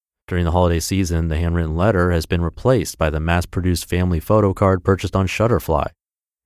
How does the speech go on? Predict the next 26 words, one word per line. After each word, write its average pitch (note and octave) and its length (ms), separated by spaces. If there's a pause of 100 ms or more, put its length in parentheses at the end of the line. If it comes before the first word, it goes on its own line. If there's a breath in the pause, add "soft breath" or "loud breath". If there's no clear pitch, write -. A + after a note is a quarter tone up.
And G#2 100
in B2+ 100
a C#3+ 60
world C3+ 320
where G2+ 140
handwritten A#2+ 420
letters A2+ 320
have G2+ 100
been F#2 120
forgotten, G2+ 540 (360)
their B2 140
uniqueness G#2+ 880 (160 soft breath)
and A#2 260
value F#2+ 600 (300)
increases C3 460
dramatically. E2 840 (380)
So - 140
find B2 260
yourself A#2 320
ten D3 300
minutes, A#2+ 400 (180 soft breath)
a - 120
stamp, B2 500 (300)
and B2 120
an C3+ 120
envelope. B2 520